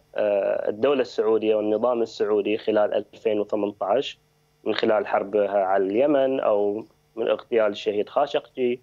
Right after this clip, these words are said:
وغيره من الملفات حقوق الإنسان. ربما تقدم بعض التنازلات كالإفراج عن، آه، المعتقلين، وربما، ربما، آم، تشكيل نقابات أو السماح إلى بعض الأحزاب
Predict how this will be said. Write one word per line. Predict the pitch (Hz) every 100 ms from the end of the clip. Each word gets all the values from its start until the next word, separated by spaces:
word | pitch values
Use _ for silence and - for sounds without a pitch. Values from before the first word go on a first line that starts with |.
| -
وغيره | 151 170 156 131
من | 123 117
الملفات | 113 113 110 - 113 -
حقوق | 120 110 - - _ _ _ _ _ _ _ _ _ _ -
الإنسان. | 107 110 104 110 104 - - _ _ -
ربما | 170 156 160 147 151 - -
تقدم | 151 139 127 131
بعض | 123 117
التنازلات | 120 - 113 107 104 110 104 107 - - _
كالإفراج | 120 110 - 127 113 104 -
عن، | 104 104 104 -
آه، | - 107 110
المعتقلين، | 113 107 - - 120 143 143 _ _ _ - 160 165 - - _ -
وربما، | 202 160 143 131 117 117 131 - _ -
ربما، | 160 113 101 101 120 - -
آم، | 110 107 107 107 104 104 - - - _ - - - -
تشكيل | 151 - 156 143 123 117
نقابات | 120 - 117 113 113 113
أو | - 113 110
السماح | 107 117 110 107
إلى | - 113 107
بعض | 107 101 110
الأحزاب | 101 - - 107 110 104